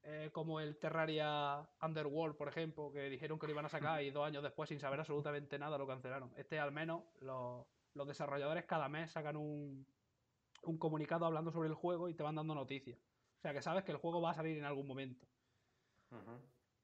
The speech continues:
Speaker 1: <clears throat> Eh, no sé si tengo algo más que decir. Tenía aquí cosas apuntadas, pero creo que lo he dicho casi todo.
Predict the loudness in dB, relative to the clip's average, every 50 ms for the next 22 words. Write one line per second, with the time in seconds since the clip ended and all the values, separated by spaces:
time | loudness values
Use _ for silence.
0 | _ _ _ -6 -2 2 2 2 2 -2 -6 -12 _ _ _ _ _ _ _ _
1 | _ _ _ _ _ _ _ -20 -18 _ -4 -2 0 0 2 2 2 2 2 2
2 | 2 2 0 0 0 0 0 0 -2 -4 -6 -12 -16 _ _ _ _ _ _ _
3 | _ _ _ _ _ _ _ -14 -12 -12 -10 -10 -10 -8 -6 -6 -6 -6 -6 -8
4 | -6 -6 -4 -4 -4 -4 -4 -6 -6 -8 -8 -10 -14 -18 _ _ _ _ _ _
5 | _ _ -6 -4 -4 -4 -4 -4 -4 -2 -2 -2 -2 -2 -6 -8 -6 -6 -8 -6
6 | -6 -8 -6 -6 -4 -4 -6 -6 -8 -12 _ _ _ _ _ _ _ _ _ _
7 | _ _ _ _ _ _ _ _ -8 -6 -4 -4 -2 -2 -2 -4 -4 -6 -6 -6
8 | -6 -10 -12 -16